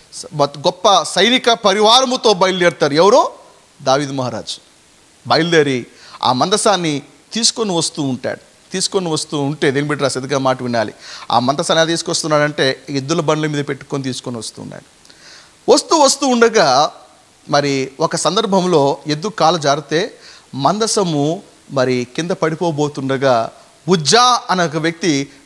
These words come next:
దాన్ని పట్టుకునే ప్రయత్నము చేస్తాడు. వెంటనే అక్కడే చచ్చిపోతాడు.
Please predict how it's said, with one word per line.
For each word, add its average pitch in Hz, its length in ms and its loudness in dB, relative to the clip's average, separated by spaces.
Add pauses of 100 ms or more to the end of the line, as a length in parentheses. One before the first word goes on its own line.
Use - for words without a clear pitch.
దాన్ని 131 160 0
పట్టుకునే 190 500 -4
ప్రయత్నము 143 560 -4
చేస్తాడు. - 340 -10 (1080)
వెంటనే 127 480 -4 (360)
అక్కడే - 260 -12
చచ్చిపోతాడు. - 580 -16